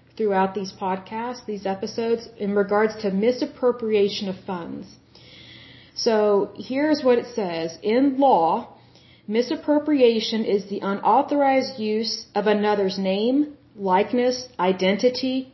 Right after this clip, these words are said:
property, discoveries, inventions, et cetera, without that person's permission, resulting in harm to that person. Another use of the word refers to intentional and illegal use of property or funds.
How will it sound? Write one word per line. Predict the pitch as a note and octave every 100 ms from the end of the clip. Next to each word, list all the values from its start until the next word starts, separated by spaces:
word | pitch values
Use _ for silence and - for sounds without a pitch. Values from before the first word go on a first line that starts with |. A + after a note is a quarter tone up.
| -
property, | - F#3+ F#3+ A#3+ - B3 B3
discoveries, | G#3+ G3+ - G#3 G#3 B3 B3 -
inventions, | G3 F#3+ G#3 A3 B3+ B3
et | B3 -
cetera, | - B3 A#3 D#3 F#3+ - - - - -
without | G#3+ A3 A#3+ -
that | B3+ -
person's | A3+ A3 A3+ A3
permission, | - G#3 A3 A3+ A#3+ G#3
resulting | F#3+ F#3 G#3+ C4 C4 B3+
in | A#3
harm | G3 G#3+ G#3 G#3
to | G3
that | F#3 - -
person. | G#3 F#3+ E3 - - _ _ - - -
Another | G3 G#3+ B3+ D4+
use | B3+ C4 C4+
of | A#3
the | A3 G3+
word | G#3
refers | G#3 G#3 A#3+ A3+ A3+ -
to | G#3+
intentional | F#3 F#3+ A3 A3 - C4+ C4+
and | G#3 G3+
illegal | F#3+ F#3+ A#3+ C4 A#3
use | A3 A3
of | G3 F#3+
property | G#3+ G#3 A3 A3+ A3+ G3+
or | F3+
funds. | A3 G#3 D3+ E3